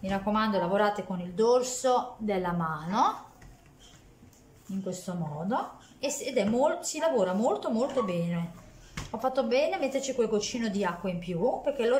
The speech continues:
l'ha reso un pochino più elastico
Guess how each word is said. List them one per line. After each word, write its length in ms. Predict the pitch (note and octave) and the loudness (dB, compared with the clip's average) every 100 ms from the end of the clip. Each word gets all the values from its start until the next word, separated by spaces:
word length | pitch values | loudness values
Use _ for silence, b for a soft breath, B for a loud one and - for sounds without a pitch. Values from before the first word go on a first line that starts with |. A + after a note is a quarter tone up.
| C4 | 2
l'ha 180 | C4 | 0
reso 440 | C4 D#4+ E4 F4+ F#4+ | 0 0 0 2 2
un 180 | B3+ - | 2 0
pochino 440 | G#4+ - G3+ A3+ | 0 2 -2 0
più 300 | G#3+ G#3 G3+ | 0 -2 -2
elastico 920 | - B3 D3+ D#3 - - F#3+ F#3 F#3 | 0 0 0 -4 -10 -10 -8 -6 -8